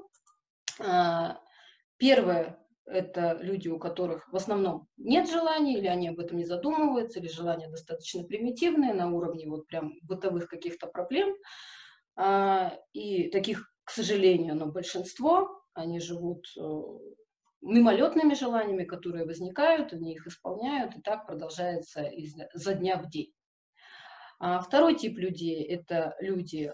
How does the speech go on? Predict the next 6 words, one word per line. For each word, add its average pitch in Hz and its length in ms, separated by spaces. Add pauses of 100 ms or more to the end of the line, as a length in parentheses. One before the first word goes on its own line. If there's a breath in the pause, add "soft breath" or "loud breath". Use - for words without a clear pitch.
а, 160 380
у 160 140
которых, 165 640 (280)
м, 160 220 (100)
есть 156 420
желание. 320 720